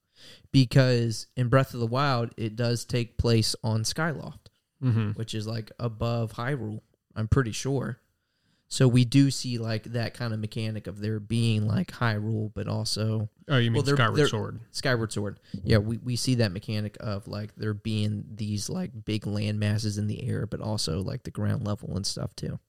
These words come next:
Speaker 2: Mm-hmm.
Speaker 1: So, no, but, like, again, we could,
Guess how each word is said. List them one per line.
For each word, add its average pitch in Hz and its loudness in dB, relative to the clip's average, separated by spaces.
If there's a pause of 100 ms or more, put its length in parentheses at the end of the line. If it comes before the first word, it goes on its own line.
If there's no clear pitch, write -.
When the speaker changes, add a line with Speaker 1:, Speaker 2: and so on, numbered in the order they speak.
Speaker 2:
Mm-hmm. 107 0 (720)
Speaker 1:
So, - -4 (2500)
no, 131 6
but, 127 -2
like, 107 -4
again, 107 -2
we 110 -2
could, 104 2